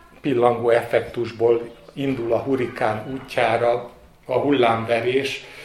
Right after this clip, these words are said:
megtetézve a rossz döntéseket a saját esetleg alkati hiányosságaival,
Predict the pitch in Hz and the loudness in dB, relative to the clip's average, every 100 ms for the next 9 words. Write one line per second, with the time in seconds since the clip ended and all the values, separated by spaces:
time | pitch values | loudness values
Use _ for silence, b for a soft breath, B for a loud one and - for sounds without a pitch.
0 | B B B B B - 165 170 - 156 | B B B B B 4 6 6 6 4
1 | 156 135 131 127 127 123 113 113 156 - | 2 0 0 0 4 6 6 4 2 4
2 | 131 127 123 120 131 117 120 - 113 - | 2 2 0 -2 0 -2 -4 -4 -4 -2
3 | 131 123 110 110 - - - 107 110 - | 2 2 2 -2 -6 -4 -4 -4 -6 -2
4 | 139 143 - 123 - 110 - 143 120 120 | 4 4 4 0 -2 -8 0 4 4 2
5 | 113 - 123 110 113 113 113 110 127 131 | 0 0 0 2 2 4 4 6 10 10
6 | 135 | 8